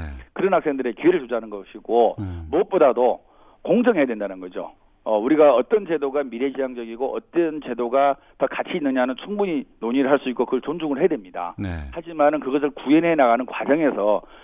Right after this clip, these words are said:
Speaker 1: 공정하지 못하다 그러면은 모든 사람들이 좌절을 하고 비판을 하고 그 제도가 안착이 안 된다고 생각을 하거든요.
Speaker 2: 음.
Speaker 1: 그런 면에서, 어, 수능이라는 것이 오지선다에, 에, 점수로, 어, 줄을 세우는 그,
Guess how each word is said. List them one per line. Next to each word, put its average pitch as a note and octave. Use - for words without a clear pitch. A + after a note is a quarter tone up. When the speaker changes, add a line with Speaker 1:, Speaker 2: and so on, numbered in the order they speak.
Speaker 1:
공정하지 F#3
못하다 A#2+
그러면은 G#2+
모든 C#3
사람들이 B2
좌절을 A#2+
하고 G#2+
비판을 C3
하고 A2
그 -
제도가 A#2
안착이 B2
안 A2+
된다고 D3+
생각을 G#2
하거든요. G#2
Speaker 2:
음. D#2+
Speaker 1:
그런 D#3+
면에서, D3
어, G#2+
수능이라는 F#3+
것이 D3
오지선다에, C#3
에, G#2
점수로, C#3
어, G#2+
줄을 C#3
세우는 B2+
그, A2+